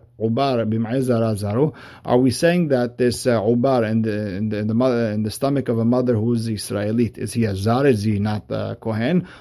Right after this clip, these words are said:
Or Dilma, Yelud Machil, She'eno Yelud, Eno Machil. Listen, or just the, the fact that he's not born, he can't give the, the Eved food to eat.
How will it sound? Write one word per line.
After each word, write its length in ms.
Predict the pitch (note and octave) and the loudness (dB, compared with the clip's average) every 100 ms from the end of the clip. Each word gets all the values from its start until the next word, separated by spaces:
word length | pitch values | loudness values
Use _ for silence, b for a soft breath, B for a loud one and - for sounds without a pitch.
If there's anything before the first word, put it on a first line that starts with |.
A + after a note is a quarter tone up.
| B | B
Or 160 | - A#2 | -2 0
Dilma, 640 | A#2 D#3+ F#3+ D#3 B2 C3+ C3 | 2 4 4 2 2 0 -2
Yelud 420 | A#2+ A#2+ B2+ F3+ | 2 2 4 2
Machil, 600 | D#3 C3 G#2+ - G2+ A2 - | 2 0 -2 -6 -6 -6 -8
She'eno 440 | - B2+ B2 C#3+ | -4 -2 0 0
Yelud, 340 | D#3+ A#2 B2 | 0 0 0
Eno 160 | D3+ F3+ | 0 0
Machil. 220 | F3 B2+ | 0 0
Listen, 440 | B2+ C#3 B2+ G#2+ G#2 | -4 -4 -2 -2 -2
or 460 | C3 D3+ C#3+ C#3 | 0 2 2 0
just 280 | C3+ D#3+ - | 0 -4 0
the, 360 | D#3 E3 F3 D#3+ | 2 4 2 0
the 100 | C#3 | 0
fact 220 | E3+ D#3+ | 0 0
that 100 | C#3+ | 0
he's 180 | A#2 C#3 | 0 0
not 300 | D3 D3 - | 0 -2 0
born, 580 | E3 G#3 F3 C#3+ D3+ A#2 b b b b | 4 6 6 2 0 -2 b b b b
he 160 | C#3+ | -6
can't 460 | B2 E3 D#3+ D3+ - _ _ - - - - - | -4 -2 -2 -2 -8 _ _ -20 -20 -20 -12 -4
give 320 | D3+ D#3 D3+ C3+ | 4 8 8 6
the, 380 | C3+ C3 B2 A#2+ | 2 2 2 0
the 80 | |
Eved 420 | A#2+ C3+ B2+ C3 A#2+ | 0 2 2 2 0
food 300 | - A2+ - | -4 -6 -6
to 80 | |
eat. 380 | C#3+ F3+ B2+ - | 0 2 2 -2